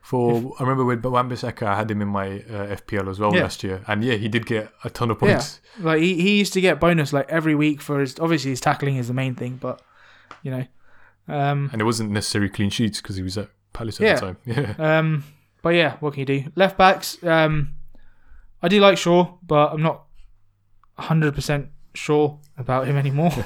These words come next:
Speaker 1: <laughs> Hey.
Speaker 2: Um, I just think, uh, we, we discussed it a few times. He just struggles to stay fit.
Speaker 1: I,
Speaker 2: Um,
Speaker 1: I think his time's come. I think
Speaker 2: Yeah.
Speaker 1: he's had the opportunity. He's, how many years has it been? Four, five years?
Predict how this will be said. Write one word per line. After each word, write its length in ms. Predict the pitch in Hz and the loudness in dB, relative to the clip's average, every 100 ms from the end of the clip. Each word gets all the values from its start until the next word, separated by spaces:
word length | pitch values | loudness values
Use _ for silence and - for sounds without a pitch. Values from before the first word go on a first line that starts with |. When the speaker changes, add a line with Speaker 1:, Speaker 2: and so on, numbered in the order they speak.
| - | -4
Speaker 1:
<laughs> 560 | 110 - 110 120 101 | -2 0 0 0 -4
Hey. 380 | - 104 101 92 | -2 0 0 0
Speaker 2:
Um, 520 | 165 156 156 151 143 147 - _ - - - - - - _ - | 0 2 4 2 -4 -10 -20 _ -20 -20 -20 -20 -20 -20 _ -4
I 80 | 165 | -2
just 160 | 190 | 0
think, 260 | 202 165 170 | 0 0 2
uh, 300 | 156 147 139 | 4 6 4
we, 140 | 147 156 | 0 0
we 140 | 170 | 0
discussed 380 | 156 156 143 147 | 0 0 -2 0
it 40 | |
a 40 | 139 | -2
few 160 | 156 | -2
times. 380 | 143 135 131 - | -2 -2 -4 -4
He 140 | 135 139 | -4 -4
just 320 | 131 - 170 | -4 -4 -4
struggles 380 | - 156 147 135 | 0 0 0 -4
to 80 | |
stay 200 | 135 151 | -2 0
fit. 320 | 143 - - _ _ _ _ _ _ _ _ _ _ _ _ _ _ _ _ _ | 0 -2 -2 _ _ _ _ _ _ _ _ _ _ _ _ _ _ _ _ _
Speaker 1:
I, 120 | 135 131 | 0 2
Speaker 2:
Um, 180 | 139 | 4
Speaker 1:
I 80 | 135 | 2
think 180 | 127 123 | 0 -2
his 120 | 110 | -4
time's 260 | - 104 101 | -2 -2 -2
come. 220 | - 98 - | -6 -8 -6
I 120 | 120 | -6
think 300 | 113 120 107 | -4 -4 -2
Speaker 2:
Yeah. 120 | 151 143 | 2 2
Speaker 1:
he's 120 | 139 | 2
had 280 | 113 113 107 | 0 -2 -6
the 220 | 113 107 | -4 -4
opportunity. 640 | 101 - 110 104 104 101 | -4 -6 -4 -4 -2 -4
He's, 120 | 101 - | -4 -2
how 120 | 110 | -2
many 140 | 110 | -2
years 200 | 107 104 | -2 -2
has 140 | 104 104 | -4 -8
it 80 | |
been? 180 | 98 101 | -10 -12
Four, 320 | 101 123 123 | -10 -6 -6
five 260 | 120 123 120 | -6 -8 -6
years? 280 | 127 127 | -8 -10